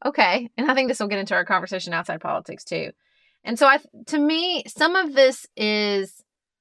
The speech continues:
sort of the, the natural cultural reaction. Things start in academics. They start in academia. We push these theories. We say, "This is messed up. This theory is more applicable." And we write about it and it stays in the ac-, the academic setting.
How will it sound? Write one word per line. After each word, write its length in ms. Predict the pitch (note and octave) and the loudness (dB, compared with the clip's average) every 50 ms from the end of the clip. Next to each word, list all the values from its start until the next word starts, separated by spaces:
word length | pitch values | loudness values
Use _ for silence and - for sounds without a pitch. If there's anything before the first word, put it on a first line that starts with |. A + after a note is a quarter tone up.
| _ _ _ | _ _ _
sort 240 | - - A3 A3 G3+ | -8 -4 -2 0 0
of 220 | G#3+ G3 E3+ E3 | 0 -2 -2 -4
the, 260 | F3 G3 G3 F#3+ F#3 - | -4 -2 -2 -2 -4 -4
the 200 | - G3 F#3+ F3+ | -6 -6 -4 -4
natural 520 | F#3 F#3 F#3+ F#3 F#3+ G#3+ - - A#3+ A#3 | -4 0 2 2 2 2 2 2 0 0
cultural 460 | A#3 - A3+ G#3+ G3+ - - G#3 F#3+ F3+ | 2 0 -2 -2 -2 -2 -2 -2 -2 0
reaction. 640 | F#3 F3 E3 C#3+ D#3+ - - - C3 G#2 A2+ C#3+ - - | 0 2 2 2 2 0 -6 -10 -10 -10 -12 -12 -8 -6
Things 240 | F3+ F3+ F3+ E3+ | -6 -6 -6 -8
start 300 | - - G3+ F#3+ G#3 A3 | -4 2 4 4 4 4
in 100 | - A3 | 2 0
academics. 880 | A3 F3+ F#3+ G3+ - G3 F#3 F#3+ F#3 F#3 F#3+ F#3 - - - - - - _ _ _ _ _ _ _ - | 0 0 0 -2 -4 -4 -2 -2 -2 -2 -2 -4 -4 -8 -12 -20 -20 -20 _ _ _ _ _ _ _ -12
They 80 | F#3 | -10
start 300 | E3+ - - G#3+ A3 A3 | -8 -2 2 2 2 2
in 80 | A#3 A#3 | 2 0
academia. 640 | G#3+ A3 - F#3+ F#3+ F#3+ F#3+ F#3+ F#3+ F#3+ F#3 F3+ F3+ | 0 0 -2 -2 -2 -2 -2 -2 -2 -4 -4 -4 -4
We 120 | E3 E3 | -6 -8
push 320 | - - - A#3 A#3 - - | -8 -6 -4 -4 -4 -4 -6
these 220 | - A3 G#3 - | -8 -8 -8 -8
theories. 440 | - - G3 F#3+ F#3+ F#3+ F#3 F#3+ - | -6 -4 -2 -2 0 -2 -2 -4 -6
We 120 | F#3 F#3 | -10 -10
say, 520 | E3 - - F#3 E3+ E3+ E3 E3 E3 E3+ E3 | -8 -4 0 2 2 4 2 2 0 -2 -4
"This 180 | - G#3 - - | -6 -8 -8 -8
is 120 | B3 A#3 | -6 -2
messed 280 | A#3+ G#3+ G#3 - - - | -2 -2 -2 -2 0 2
up. 180 | F#3+ D#3+ - - | 2 2 2 0
This 220 | - F3 F#3+ F3 - | -6 -8 -8 -8 -8
theory 320 | - G#3+ G#3 G#3 G#3+ G3 | -6 -4 -2 -2 0 -2
is 120 | F#3 E3 | -2 -4
more 160 | F3+ F3 E3+ - | -4 -4 -2 0
applicable." 720 | - D3+ D3+ - - E3 - E3+ D#3+ - D3 - E2+ - - _ _ _ _ _ _ _ _ _ _ - | 0 0 -2 -2 -6 -10 -10 -10 -8 -8 -8 -8 -8 -10 -12 _ _ _ _ _ _ _ _ _ _ -8
And 120 | E3+ E3+ | -6 -6
we 100 | F3+ F3 | -6 -4
write 300 | E3 G#3+ A3 A#3+ C4 C4 | 0 4 4 4 4 4
about 280 | A#3+ A#3 A3+ G#3+ G#3+ G#3+ | 4 4 6 6 6 4
it 120 | G3+ - | 4 2
and 100 | F#3+ F#3 | 0 -4
it 80 | - - | -6 -8
stays 320 | - - G#3+ G#3+ A#3 A#3+ | -4 -2 -2 -2 -2 -2
in 80 | A#3 A3+ | -2 -2
the 80 | - - | 0 0
ac-, 300 | - F#3+ F#3+ F#3 F#3 - _ _ | 0 0 0 0 -2 -6 _ _
the 180 | - F#3 - - | -6 -4 0 0
academic 500 | F#3 F#3+ - G#3+ F3 F#3+ F#3+ F#3 - - | 0 0 -2 -4 -6 -4 -4 -6 -6 -8
setting. 600 | - - F#3 F3 E3 D#3+ D3+ D3+ D#3 E3 E3 - | -4 -2 -2 0 0 -2 -4 -8 -10 -12 -14 -16